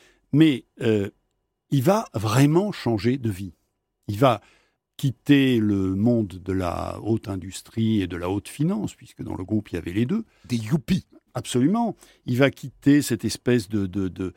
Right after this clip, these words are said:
Speaker 1: de, comment dire, de, d'installation avec voiture, chauffeur, euh, euh, vacances sur des yachts, euh, euh, fréquentation de toutes les têtes couronnées du globe, et cetera.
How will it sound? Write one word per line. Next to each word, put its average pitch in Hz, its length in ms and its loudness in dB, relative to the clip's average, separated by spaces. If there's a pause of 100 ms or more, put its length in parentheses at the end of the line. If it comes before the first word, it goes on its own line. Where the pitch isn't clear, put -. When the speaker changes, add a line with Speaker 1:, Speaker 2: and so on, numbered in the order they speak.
(300)
Speaker 1:
de, 90 480 -8
comment 92 260 -6
dire, 92 300 -2
de, 85 200 -12 (600)
d'installation 92 840 -8
avec 85 360 -8
voiture, 87 640 -18
chauffeur, 95 840 -8
euh, 85 80 -16 (380)
euh, 85 1040 -14
vacances 92 560 -6
sur 90 180 -16
des 92 140 -6
yachts, 92 580 -2
euh, 95 140 -8 (360)
euh, 95 80 -6
fréquentation 98 1080 -2
de 92 140 -4
toutes - 240 -14
les 98 60 -10
têtes - 260 -4
couronnées 98 420 -4
du 107 120 -8
globe, 98 380 0
et 90 80 -6
cetera. 170 420 0